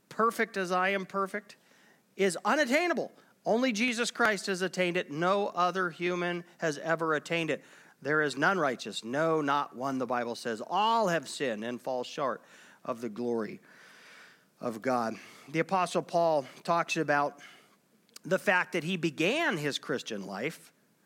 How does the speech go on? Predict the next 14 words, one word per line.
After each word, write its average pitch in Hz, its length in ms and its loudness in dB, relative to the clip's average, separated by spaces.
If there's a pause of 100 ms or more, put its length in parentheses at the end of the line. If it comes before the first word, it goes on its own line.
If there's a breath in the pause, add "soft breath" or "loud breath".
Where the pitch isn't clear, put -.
or - 20 -6
not 185 180 4
his 131 120 -4
Christian 123 280 -2
life, 110 200 -6
he 160 120 -2
began 160 460 -2
his 135 160 -2
life 143 520 -2 (460 loud breath)
trying 180 440 0
to 151 220 -6 (140)
earn 165 520 2 (160)
God's 131 440 0
favor, 131 640 -4